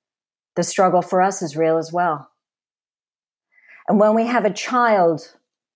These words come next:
who's born into the struggle that's real for us, I know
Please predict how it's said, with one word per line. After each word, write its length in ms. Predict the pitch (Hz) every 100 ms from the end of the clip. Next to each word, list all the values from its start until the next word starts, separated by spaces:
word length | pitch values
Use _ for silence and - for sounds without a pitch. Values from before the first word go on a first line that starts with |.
| -
who's 200 | 208 170
born 360 | - 196 208 196
into 640 | 185 185 - 190 170 165
the 80 | 160
struggle 440 | 156 - 180 180
that's 240 | 143 156 -
real 280 | 165 165 160
for 280 | 160 -
us, 540 | 175 156 143 - - - _ _ _ _ _ _ _ -
I 200 | 170 208
know 420 | 208 139 131 156